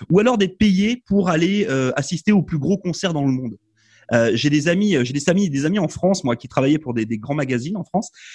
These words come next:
Et, euh, eux, c'était non-stop. C'est-à-dire que, « Hey, ça va, on va se boire une bière ce week-end ? » Ah bah non, je peux pas, là, je suis à Dublin, il y a le concert de U two. Ah zut, je suis désolé, bah écoute, la semaine prochaine.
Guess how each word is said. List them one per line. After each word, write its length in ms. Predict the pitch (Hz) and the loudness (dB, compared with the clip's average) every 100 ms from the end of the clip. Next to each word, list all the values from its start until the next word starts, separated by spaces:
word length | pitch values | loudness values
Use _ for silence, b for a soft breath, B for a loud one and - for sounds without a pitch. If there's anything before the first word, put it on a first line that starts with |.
| B - | B 2
Et, 280 | 190 220 | 4 4
euh, 140 | 127 131 - | 0 0 2
eux, 160 | 220 | 4
c'était 300 | - 151 170 165 | 4 0 0 0
non-stop. 460 | 190 185 190 196 | 0 0 0 0
C'est-à-dire 180 | - 147 | -2 -2
que, « 280 | 147 131 117 B B | 2 2 0 B B
Hey, 200 | 156 202 | 2 2
ça 140 | 185 190 | 2 2
va, 140 | 240 | 2
on 80 | 240 | 2
va 100 | 185 | 0
se 60 | |
boire 140 | 165 190 | 0 -2
une 120 | 185 | -2
bière 220 | 196 247 | -2 -4
ce 40 | - | -2
week-end ? » 180 | 196 226 | 0 2
Ah 60 | 170 | 2
bah 60 | 208 | 2
non, 160 | 247 | 0
je 60 | 240 | 0
peux 120 | 170 | -2
pas, 200 | 190 196 | 0 0
là, 100 | 180 | -2
je 40 | - | -2
suis 120 | 143 | 0
à 40 | |
Dublin, 360 | 139 143 165 170 | 0 0 0 0
il 20 | |
y 20 | |
a 60 | 120 | -2
le 40 | |
concert 260 | 123 127 135 | -4 -6 -2
de 60 | |
U 80 | 131 | -2
two. 360 | 123 139 143 - - | -2 -8 -10 -8 -2
Ah 200 | 156 135 | -2 -2
zut, 220 | 123 151 | -8 -4
je 60 | 127 B B - | -6 B B -2
suis 100 | 160 | 2
désolé, 300 | 180 180 190 | 2 2 0
bah 80 | |
écoute, 160 | 143 175 | -2 -2
la 80 | 180 | -2
semaine 180 | 208 196 | -2 0
prochaine. 460 | 196 180 214 175 | 0 0 0 0